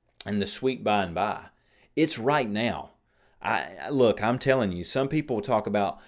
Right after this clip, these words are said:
salvation as if it's all something saved and reserved for heaven, but that's not the truth. The Bible definition of salvation is that Christ was anointed of by the Holy Ghost to come and destroy the works of the devil.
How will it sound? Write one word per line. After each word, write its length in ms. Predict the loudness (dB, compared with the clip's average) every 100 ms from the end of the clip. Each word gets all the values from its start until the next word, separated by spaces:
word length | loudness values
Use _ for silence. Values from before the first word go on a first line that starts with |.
| -20 -6
salvation 600 | 2 4 4 2 0 -4
as 200 | -4 -2
if 140 | -2
it's 140 | -2 -6 2
all 380 | 6 8 6 2
something 480 | -2 -2 -2 -4
saved 480 | -4 -2 2 2 2
and 160 | -2 -2
reserved 400 | 2 6 4 4
for 160 | -2
heaven, 360 | 0 -2 -4 -16 -20 -20 -20 -8
but 140 | 0
that's 240 | 0 0 -2
not 180 | -4
the 60 | -6
truth. 480 | -4 -2 -2 -4 -16 _ _ -20
The 140 | -4 0
Bible 640 | 4 4 2 0 -2 -4 -12 -20 -20 _ -6 -6 -6 0
definition 520 | 4 4 2 -2 -4
of 80 | -2
salvation 680 | 2 2 2 0 0 -8 -12 -18 -18 -2
is 160 | 0 2
that 240 | -2 -2
Christ 480 | -2 2 2 0 -4
was 140 | -4
anointed 380 | -2 0 0 2
of 200 | 0 2
by 100 | 0
the 120 | -2
Holy 280 | -2 -2 0
Ghost 300 | 0 -2 -2
to 80 | -8
come 320 | -4 -4 -4
and 100 | -6
destroy 400 | -6 -4 0 2
the 120 | 0
works 340 | 0 0 -2 -12
of 80 |
the 80 | -14
devil. 480 | -8 -6 -6 -8